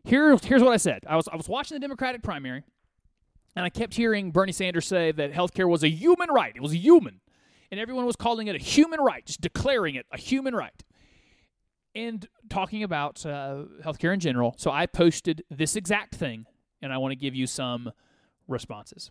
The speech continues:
What I posted was, "All of the following are simultaneously true." So everything I'm about to say is true. "Healthcare is not a human right. The Ameri-, two, the American healthcare system is backward. Three, the European and Canadian systems are also backward.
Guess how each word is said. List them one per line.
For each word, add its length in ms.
What 160
I 100
posted 400
was, 320
"All 240
of 40
the 80
following 520
are 120
simultaneously 920
true." 280
So 140
everything 320
I'm 60
about 100
to 40
say 200
is 100
true. 220
"Healthcare 440
is 120
not 320
a 40
human 280
right. 340
The 180
Ameri-, 340
two, 540
the 120
American 340
healthcare 300
system 420
is 100
backward. 520
Three, 580
the 100
European 480
and 80
Canadian 440
systems 560
are 180
also 340
backward. 460